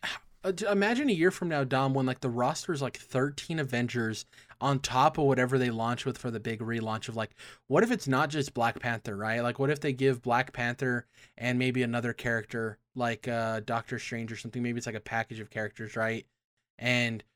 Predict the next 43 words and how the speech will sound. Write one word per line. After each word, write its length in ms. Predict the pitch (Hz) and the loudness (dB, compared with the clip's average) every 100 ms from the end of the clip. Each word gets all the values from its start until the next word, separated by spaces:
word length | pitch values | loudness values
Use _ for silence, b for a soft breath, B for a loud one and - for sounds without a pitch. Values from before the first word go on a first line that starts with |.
| _ _ _ _ | _ _ _ _
uh, 140 | - - 156 | -8 -6 2
wild 400 | 143 143 165 139 | 6 8 8 6
enough, 340 | 135 175 143 | 4 4 4
what 200 | 127 131 | 0 0
if 120 | 143 | 4
it's, 200 | 139 139 | 2 4
like, 340 | 135 127 - - | 2 2 -2 -6
another 420 | 135 127 127 135 131 | -2 2 2 4 2
set 380 | - 131 127 - | 0 0 0 0
of 460 | 127 123 117 - - | -2 0 -4 -10 -6
characters, 340 | 131 143 127 | -2 -2 -4
like, 140 | 107 - | -6 -4
six, 380 | - 139 - | -2 -2 -2
right? 140 | 120 120 | -2 -2
'Cause 140 | 127 | -4
the 40 | 110 | -4
game 220 | 120 107 | -4 -2
launched 300 | 117 135 131 | -2 -2 -4
with 100 | 110 | -8
six. 420 | - 104 - - b b b _ _ | -6 -6 -6 -12 b b b _ _
What 160 | - 143 | 4 6
if 140 | 143 | 6
they 300 | 143 131 127 | 4 4 4
intersperse 720 | 123 139 143 139 - 139 120 | 2 2 2 2 2 0 0
these 220 | - 127 117 | -2 -2 2
guys 360 | 120 117 117 | 2 2 2
and 120 | 123 | -2
we 100 | 117 | -4
have, 300 | 113 117 117 | -2 0 0
like, 300 | 113 113 - - _ _ _ _ _ - | 0 -2 -4 -14 _ _ _ _ _ -4
nine 460 | 120 123 123 120 117 | 0 2 2 2 0
by 160 | 120 | -2
the 100 | 120 | -4
time 260 | 117 120 117 | -4 -2 -2
that 140 | 110 | -2
D 80 | 117 | -4
L 80 | 110 | -4
C 160 | - | -6
drops 360 | 113 117 110 - | -6 -2 -2 -4
and 80 | 120 | -8
there's 140 | 110 | -6
another 220 | 120 110 | -6 -4
batch? 400 | 104 127 131 113 | -2 0 0 -2